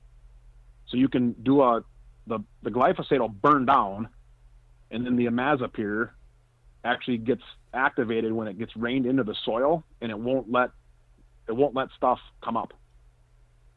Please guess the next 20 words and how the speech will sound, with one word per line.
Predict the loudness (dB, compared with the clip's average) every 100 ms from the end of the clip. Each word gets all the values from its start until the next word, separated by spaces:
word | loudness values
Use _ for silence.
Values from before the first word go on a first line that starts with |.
| _ -4
for | 0 0 0 -6 -18 _ -20 -12
months. | -2 -2 -2 -10 -20 -20 _ _ _ -20 -6
So | -4
if | 0
you | 0 4
do | 4
that, | 4 2 0 -4 _ -10
like, | -6 -6 -8 -20 _ _ _ -20 -20 -8
first | -4 -4 -2
of | 0
July-ish, | 0 0 0 2 2 2 0 0 -12 -20 _ _ _ -20 -20 -20 -8
that'll | -6 -2
probably | 2 4 4
get | 0
you | 0
to | -2
hunting | -4 -6 -8
season, | -10 -10 -10
because | -8 -6 -2
once, | 0 0